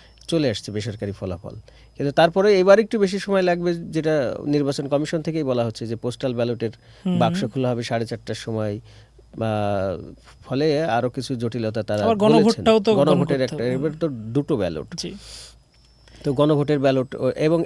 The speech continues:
Speaker 1: একই বাক্সেই কিন্তু দুটো
Speaker 2: জি,
Speaker 1: ব্যালট
Speaker 2: জি, জি, হ্যাঁ।
Speaker 1: রাখা হচ্ছে।
Speaker 2: হ্যাঁ।
Speaker 1: ফলে যেটা হয়েছে যে প্রথম কাজ হলো যে সর্টিং করা,
Speaker 2: আলাদা করা, জি।
Speaker 1: আলাদা করা। আমার যেটা মনে হয়েছে যে এই জায়গাটা একটু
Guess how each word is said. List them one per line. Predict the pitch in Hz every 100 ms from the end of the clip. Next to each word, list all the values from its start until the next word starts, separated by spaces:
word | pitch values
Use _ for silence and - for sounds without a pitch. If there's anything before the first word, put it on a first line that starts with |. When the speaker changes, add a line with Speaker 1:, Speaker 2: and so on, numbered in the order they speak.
| -
Speaker 1:
একই | 160 170 202
বাক্সেই | 175 - 196 180
কিন্তু | 175 165 165 147
দুটো | 123 131 - 123
Speaker 2:
জি, |
Speaker 1:
ব্যালট | 180 110 107
Speaker 2:
জি, | 170
জি, | - -
হ্যাঁ। | 175 151
Speaker 1:
রাখা | 117 - 107
হচ্ছে। | 95 - 92
Speaker 2:
হ্যাঁ। |
Speaker 1:
ফলে | 123 135
যেটা | 147 156 156
হয়েছে | 156 170
যে | 160 175 - - - _
প্রথম | 156 151 180 170 - - - 247 220
কাজ | 170 165
হলো | 170 180
যে | 196
সর্টিং | 196 - 147 143 117
করা, | 101 92
Speaker 2:
আলাদা | 160
করা, | 156 156
জি। | 160
Speaker 1:
আলাদা | 151 151 120
করা। | 107 92 - - - _
আমার | - 143 185 202 185
যেটা | 196 202
মনে | 190 185
হয়েছে | 180 180 190
যে | 185
এই | 139 175 -
জায়গাটা | 165 151 151 151
একটু | 143 - 143 120